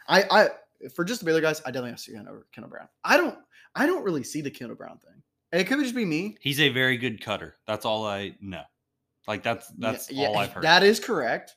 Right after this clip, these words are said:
Speaker 2: Yeah, that's, that's it.
Speaker 1: I, I just don't know. I mean, I, I guess, like, Kendall Brown's a little more, like, offensive minded. He, I like his, like, shooting motion, but I also think Suhan's is just, like, good enough.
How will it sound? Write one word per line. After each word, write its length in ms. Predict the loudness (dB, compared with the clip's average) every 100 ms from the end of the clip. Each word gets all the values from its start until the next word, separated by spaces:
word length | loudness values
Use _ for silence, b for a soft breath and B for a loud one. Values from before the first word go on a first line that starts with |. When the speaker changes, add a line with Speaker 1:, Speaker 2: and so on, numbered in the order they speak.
| -10
Speaker 2:
Yeah, 160 | -10 -10 _
that's, 280 | -12 -12 -14 _ -6
that's 180 | -6 -4
it. 140 | -8 -12 _ -4
Speaker 1:
I, 140 | -2 0
I 120 | 0
just 200 | 0 -2
don't 160 | -4 -2
know. 160 | 0
I 60 | 0
mean, 160 | 0 0
I, 180 | 0 0
I 80 | -4
guess, 360 | -2 -2 -2 -2
like, 180 | -6
Kendall 180 | -4 -6
Brown's 180 | -4 -4
a 40 |
little 180 | -4 -4
more, 140 | -4 -4
like, 140 | -4
offensive 480 | -4 -6 -8 -10 -8
minded. 500 | -6 -4 -2 -2 -2 -6 B B
He, 160 | -6 -4 0
I 120 | 0
like 200 | 0 -2
his, 200 | -6 -8
like, 160 | -10 -12 _
shooting 420 | -12 -6 -4 -4
motion, 640 | -6 -8 -8 -8 -8 -8 -8
but 80 | -6
I 40 |
also 280 | -4 -6 -8
think 220 | -8 -10
Suhan's 640 | -12 -12 -8 -6 -4 -6 -8
is 120 | -12
just, 160 | -12 -10
like, 240 | -10 -10
good 180 | -10 -8
enough. 600 | -6 -6 -4 -6 -8 _